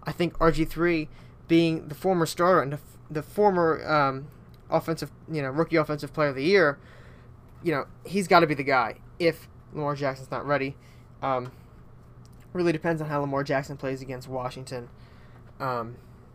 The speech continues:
this, this Thursday. Running backs.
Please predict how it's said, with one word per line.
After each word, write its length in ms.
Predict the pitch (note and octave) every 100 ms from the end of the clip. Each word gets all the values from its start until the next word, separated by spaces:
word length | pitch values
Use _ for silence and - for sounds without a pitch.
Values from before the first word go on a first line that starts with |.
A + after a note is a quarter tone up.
| -
this, 360 | D3 C#3 - -
this 220 | C3+ C3+
Thursday. 520 | - C#3 B2+ B2 A2 G2+ - - - -
Running 280 | E3 F#3
backs. 440 | C#3+ A#2+ - -